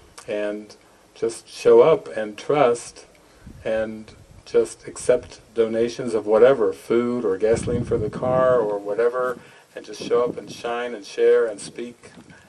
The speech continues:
and be spoken through. And that was good practice at seeing how things were working and coming out. And,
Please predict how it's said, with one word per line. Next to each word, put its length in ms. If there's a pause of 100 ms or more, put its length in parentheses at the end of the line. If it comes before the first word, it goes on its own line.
(100)
and 100
be 100
spoken 440
through. 540 (440)
And 300
that 160
was 160
good 220
practice 680 (120)
at 300
seeing 720 (140)
how 140
things 320
were 160
working 440 (580)
and 140
coming 280
out. 340 (680)
And, 360